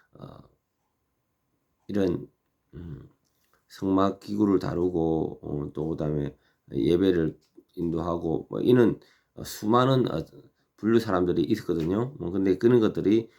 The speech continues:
교회, 에, 예수님 오신 이후로는 바뀌었다는 겁니다. 어, 그 지금 아직도, 어, 이런 성막을 쫓아서 예배를 드리는 자들이 있습니다.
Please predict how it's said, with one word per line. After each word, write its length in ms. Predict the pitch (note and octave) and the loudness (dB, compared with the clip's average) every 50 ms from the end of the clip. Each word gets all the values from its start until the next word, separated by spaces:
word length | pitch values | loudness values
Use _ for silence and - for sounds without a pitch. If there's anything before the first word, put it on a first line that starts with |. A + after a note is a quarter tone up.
| _ _ _ _ | _ _ _ _
교회, 500 | - - F#2 F#2+ G2 G#2 A2 A2 - - _ _ _ _ _ - | -8 -2 0 2 4 4 4 2 2 -2 _ _ _ _ _ -18
에, 320 | - E2+ D#2+ C#2+ C2+ C#2 - | -14 -10 -8 -6 -6 -2 0
예수님 460 | E2+ F#2+ F2+ A2+ A#2+ A#2+ A2+ G2+ - | 0 0 0 2 2 4 4 4 2
오신 300 | F#2+ A2 A2 - A#2 G2 | 0 -2 0 2 2 2
이후로는 840 | F2 E2+ F2+ F#2+ G2+ A2 A2+ A2+ A#2 A#2+ G#2 F2+ F#2 G#2+ A#2 A#2+ - _ _ _ _ _ | 2 2 2 2 2 4 2 2 2 2 2 2 2 2 0 -2 -6 _ _ _ _ _
바뀌었다는 440 | - C#3 - - B2 - - - - | -18 -12 -4 -4 -4 -2 -2 -6 -6
겁니다. 320 | C#2 - - - - - _ _ _ _ _ - | -8 -10 -12 -14 -16 -16 _ _ _ _ _ -8
어, 160 | - G2 F#2+ | -4 -4 -2
그 580 | - C#3 D3+ D3+ D3+ D3 C3 A#2+ - - - - | 4 6 6 8 8 6 6 4 2 -2 -8 -10
지금 280 | - - D3 E3 D#3+ D#3 | -6 0 2 2 2 4
아직도, 760 | - - F3+ F3 E3+ D#3 D#3 - D3+ D3 D3+ D3+ - - - _ _ _ _ _ _ - | 4 2 4 4 4 2 2 0 4 4 4 4 2 -2 -8 _ _ _ _ _ _ -10
어, 300 | D#2 G2 G2+ G2 G2 F#2+ | -6 -2 0 0 0 0
이런 460 | G#2 B2 C3 C3 A#2+ A#2 A2+ G#2+ - - _ _ _ _ _ | 0 2 2 4 4 4 2 0 -2 -8 _ _ _ _ _
성막을 1040 | - - - A#2 A#2 A#2 A#2 A#2 A#2+ B2 B2+ B2+ A#2+ B2+ C3 C3 C3 B2 - - - | -12 -2 0 4 4 6 6 6 6 6 4 4 2 2 0 2 2 2 0 0 -4
쫓아서 640 | - G#2 B2 - - B2+ A2 - - - B2+ A#2 - | -4 -4 -4 -4 -2 -2 -2 -2 -2 -4 -4 -2 2
예배를 340 | - A2+ B2 B2+ C3+ A#2+ A2 | 4 6 6 8 6 4 4
드리는 280 | A2 A2+ A2 A2+ G#2+ G2+ | 2 0 2 2 0 0
자들이 320 | G2+ G2+ A2 C3 C#3 A#2 | 0 0 2 2 4 2
있습니다. 560 | F2+ - F#2+ G#2+ A#2 G#2+ F2+ E2+ F#2 - C3 | 2 0 0 -2 0 0 0 0 0 -2 -4